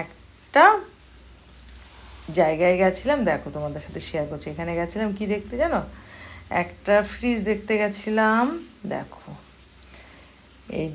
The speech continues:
জন্য চলে গেছিলাম, সেই মার্কেটে চলে গেছিলাম, তাই একটুখানি এই যে ভিডিও করে নিলাম, তোমাদের সাথে শেয়ার করছি। আর তোমরা আমার সাথে থাকো, হ্যাঁ, দেখতে পারবে। কাছে দূরে দেশ বিদেশ যে যেখান থেকে দেখছো, প্লিজ দেখে শেয়ার করে দিও, কমেন্ট করে দিও, একটা লাইক করে দিও। আর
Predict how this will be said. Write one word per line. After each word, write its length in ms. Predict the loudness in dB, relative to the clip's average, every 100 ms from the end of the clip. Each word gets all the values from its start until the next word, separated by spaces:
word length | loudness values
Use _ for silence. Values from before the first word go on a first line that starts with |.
| -2
জন্য 180 | 0 0 0
চলে 200 | 2 4 2
গেছিলাম, 400 | 0 -2 -2 0 -2
সেই 220 | -2 -2 -4 -2
মার্কেটে 440 | -4 -4 -6 -6 -6
চলে 180 | -4 -4 -4
গেছিলাম, 400 | -6 -6 -4 -4 -8 -18 -20 -20 -14 -4
তাই 160 | -2 -2 -4
একটুখানি 400 | -8 -8 -2 -2 -2
এই 60 | -6
যে 100 | -12 -14 -18 -12 -8
ভিডিও 260 | -6 -6 -6 -4
করে 200 | -4 -4 -4
নিলাম, 240 | -2 -2 -2
তোমাদের 320 | -4 -4 -6 -10
সাথে 180 | -10 -8
শেয়ার 180 | -2 -2 -2
করছি। 160 | -2 -4
আর 60 | 0
তোমরা 160 | 2 2
আমার 120 | 2
সাথে 160 | 0 -2 -2
থাকো, 220 | -4 -4 -4
হ্যাঁ, 140 | -2 0
দেখতে 260 | -2 -4 -6 -2
পারবে। 240 | -4 -4 -4
কাছে 220 | -2 0 -2
দূরে 180 | 0 2 4
দেশ 100 | 4 2
বিদেশ 200 | 0 -2 2
যে 60 | 0 0
যেখান 200 | -2 -2
থেকে 120 | -2 -2
দেখছো, 200 | -2 -4 -6
প্লিজ 220 | -4 -6 -2 -2
দেখে 220 | 0 -2 -2 -8 -12 -8 0
শেয়ার 280 | 4 4 4 0
করে 180 | 0 0 2
দিও, 200 | 6 6 8 6
কমেন্ট 340 | 6 4 -2 -2
করে 160 | -2 4
দিও, 100 | 6 4
একটা 140 | 4 4
লাইক 160 | 4 2
করে 120 | -2 -2
দিও। 120 | 0
আর 80 | 2